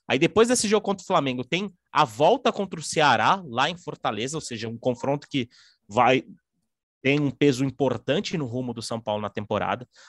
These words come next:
Depois de encarar o Ceará fora de casa, o São Paulo volta a dar atenção ao Brasileiro e pega o Bragantino dentro de casa, e o Bragantino tem sido uma, um, um time bem chato de se enfrentar no Morumbi, né? O São Paulo, inclusive, perdeu, né, no Brasileiro passado, né? Tem,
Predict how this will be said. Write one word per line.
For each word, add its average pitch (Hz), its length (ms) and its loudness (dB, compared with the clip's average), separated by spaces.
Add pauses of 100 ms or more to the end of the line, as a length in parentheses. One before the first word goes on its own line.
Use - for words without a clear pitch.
(160)
Depois 175 320 4
de 220 100 0
encarar 170 360 2 (320)
o 135 140 2
Ceará 135 380 2
fora 131 280 -2
de 117 140 -8
casa, 101 360 -4
o 95 40 -14
São 117 160 -10
Paulo 131 240 -2
volta 156 500 -2 (300)
a 123 180 0 (140)
dar 139 240 2
atenção 151 380 -2
ao 123 40 -4
Brasileiro 110 460 -6
e - 20 -16
pega 117 220 -2
o - 20 -10
Bragantino 170 960 -2
dentro 139 260 -8
de 113 120 -14
casa, 120 360 -4
e 117 80 -6
o 107 40 -6
Bragantino 110 500 -4
tem 120 160 -4
sido 127 220 -4
uma, 117 260 2 (480)
um, 107 320 -6
um 110 40 0
time 123 220 0
bem 143 240 4
chato 156 480 4
de 123 120 -4
se - 100 -2
enfrentar 135 540 0
no 135 160 0
Morumbi, 123 520 -4
né? 175 80 -6
O 120 60 -2
São 110 160 -8
Paulo, 123 340 -2 (280)
inclusive, 113 340 -4
perdeu, 120 640 2
né, 107 180 -4
no 107 120 -6
Brasileiro 107 400 -6
passado, 104 640 0
né? 101 100 -6
Tem, 113 400 -8